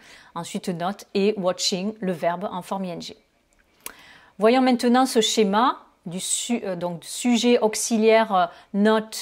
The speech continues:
et le verbe au past simple ou prétérit. Donc vous savez, et là je vous, je vous renvoie à une autre vidéo, hein, euh, sur YouTube, euh, que, euh, donc, euh, did c'est l'auxiliaire du,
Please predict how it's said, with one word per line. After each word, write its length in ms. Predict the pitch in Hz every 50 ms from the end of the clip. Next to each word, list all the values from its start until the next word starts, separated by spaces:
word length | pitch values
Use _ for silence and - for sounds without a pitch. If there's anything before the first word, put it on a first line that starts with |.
| - - _ -
et 160 | 190 180 175
le 80 | 170
verbe 520 | 175 170 196 226 247 269 254 277 302 - - -
au 260 | 233 254 262 262 262
past 400 | 262 - 254 240 240 - - -
simple 480 | - - - 262 262 247 247 285 277 254
ou 60 | 247
prétérit. 640 | 226 - - 285 277 269 233 190 160 - - - - _ _ _ _ _ _ _ _ _ _ _ _ _ _ - -
Donc 180 | 196 185 180
vous 100 | 175 160
savez, 480 | 175 - - 185 170 170 196 240 285 - - - - - - - _
et 40 | 180
là 120 | 180 190
je 80 | 180 165
vous, 140 | 175 170 180 - - _
je 160 | 202 - 185
vous 80 | 180
renvoie 300 | 175 175 180 180 175 190
à 40 | 190 185
une 100 | 180 190
autre 220 | 196 - - 196
vidéo, 440 | 165 175 175 165 185 185 190 190 185 - - - - - - - _ -
hein, 240 | 185 190 196 196 190
euh, 540 | 180 175 170 165 165 165 165 165 165 165 180 170
sur 200 | - - - 185
YouTube, 420 | 180 208 208 - - 285 285 247 285 294 294 - - - - _
euh, 140 | 190 196 190
que, 360 | 196 - - 233 233 233 220 220
euh, 200 | 196 190 185 180
donc, 300 | 175 165 190 196 190 -
euh, 200 | 202 190 180 175
did 320 | 170 170 175 226 277 277
c'est 260 | 277 - - - 220 196
l'auxiliaire 800 | 185 185 196 240 240 - - - - 226 208 214 220 220 226 220
du, 260 | 185 202 208 208